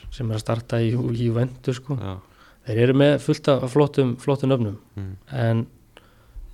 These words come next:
Speaker 1: Pulisic stendur upp.
Speaker 2: Mhm. Hann er náttúrulega, er hann ekki komið með fyrirliðabandið og er svona leiðtogi í liðinu?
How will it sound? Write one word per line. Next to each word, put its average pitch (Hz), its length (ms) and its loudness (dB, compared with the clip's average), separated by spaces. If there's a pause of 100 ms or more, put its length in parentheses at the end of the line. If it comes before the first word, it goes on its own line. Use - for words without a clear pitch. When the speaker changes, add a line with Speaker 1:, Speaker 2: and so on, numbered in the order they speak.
(140)
Speaker 1:
Pulisic 117 400 -8
stendur 104 320 -6
upp. 107 80 -10 (300)
Speaker 2:
Mhm. 98 100 -12 (580)
Hann 101 80 -6
er 98 140 0
náttúrulega, 90 220 -2
er 71 40 -4
hann 85 120 -4
ekki 82 120 -10
komið 95 140 -2
með 92 140 -6
fyrirliðabandið 123 640 -2 (120)
og - 140 -12
er 98 100 -8
svona 104 160 -2
leiðtogi 120 460 2
í 117 120 0
liðinu? 127 280 -6